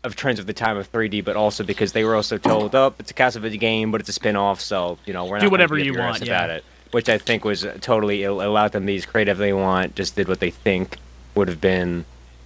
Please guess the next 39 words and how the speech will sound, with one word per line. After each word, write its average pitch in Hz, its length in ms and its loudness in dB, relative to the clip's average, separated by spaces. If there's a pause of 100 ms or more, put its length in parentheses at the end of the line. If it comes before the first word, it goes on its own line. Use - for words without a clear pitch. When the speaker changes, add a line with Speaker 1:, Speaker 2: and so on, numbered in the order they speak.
(140)
Speaker 1:
an 101 220 4
enjoyable 95 600 4 (160)
Speaker 2:
And 147 180 2
they 165 60 6
were 151 120 4
Speaker 1:
experience, - 180 -12
and 170 520 -6
Speaker 2:
making 160 280 4
a 147 40 4
sequel 139 400 0
to 135 220 2
another 131 220 4
Castlevania 120 580 2
game 117 220 2
that 113 120 -4
at 110 60 -8
the 120 80 -4
time 113 340 -2
not 110 140 -4
that 117 140 -4
many 117 140 -4
people - 220 -10
cared 123 220 -4
about. 123 420 0
<laughs> - 60 -18 (260)
So 139 380 -2
they, 139 160 -2
they 156 160 2
Speaker 1:
Yeah, 156 80 4
Speaker 2:
were 156 80 2
pretty 165 180 0
much 165 140 -2
Speaker 1:
and 98 60 -12
Speaker 2:
free 160 160 -2
to 147 80 0
do 147 260 2
as 139 60 0
they 151 120 2
pleased. 131 420 -6